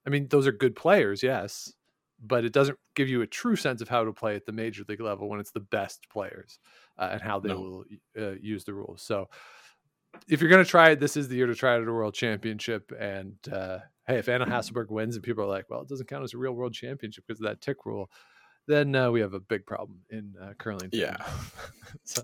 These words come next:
Speaker 2: Yeah, not, uh, not ideal.
Speaker 1: No. All right. We mentioned, or Scott, you mentioned, uh, Korea. They were undefeated going into that game against Madeline Dupont. They have had a great week so far in Jun Kim, but they still have the power players left to go.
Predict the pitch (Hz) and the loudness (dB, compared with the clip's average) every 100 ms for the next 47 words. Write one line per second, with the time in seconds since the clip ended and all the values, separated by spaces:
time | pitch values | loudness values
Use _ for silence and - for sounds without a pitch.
0 | 107 104 76 90 113 110 - 95 87 82 | -4 -2 -2 0 -2 -2 -4 -2 0 -2
1 | 80 - - 101 95 78 - - - _ | -6 -12 -14 -8 -6 -6 -10 -14 -16 _
2 | _ - - _ - _ - - 156 107 | _ -20 -20 _ -20 _ -12 -8 -2 0
3 | 117 139 120 117 143 151 165 - 180 151 | 8 10 10 8 4 4 4 4 2 6
4 | 139 131 - 135 143 147 135 139 127 127 | 6 6 6 4 4 2 2 0 0 0
5 | 113 - 143 147 131 135 131 123 143 127 | -2 0 4 6 6 6 4 2 -2 -2
6 | - 143 131 107 117 113 113 127 139 123 | 0 2 2 2 0 2 2 0 0 2
7 | 117 113 107 107 - 127 143 104 107 104 | 2 2 0 -2 0 0 0 -2 -8 -8
8 | 107 104 98 95 104 - 123 135 135 - | -8 -6 -8 -12 -16 -10 -2 0 -2 -6
9 | - _ - 151 156 127 139 127 123 120 | -20 _ 4 8 8 8 4 4 2 -2
10 | 120 110 123 117 113 120 113 107 - 135 | -2 0 2 0 -2 -6 -6 -6 -4 -2
11 | 113 104 _ - 143 120 - 131 - 127 | -2 -6 _ 6 8 8 6 0 2 0
12 | 120 107 123 123 117 - 117 101 117 104 | 0 -2 2 4 4 2 0 0 -4 -4
13 | - 101 98 87 | -6 -8 -8 -8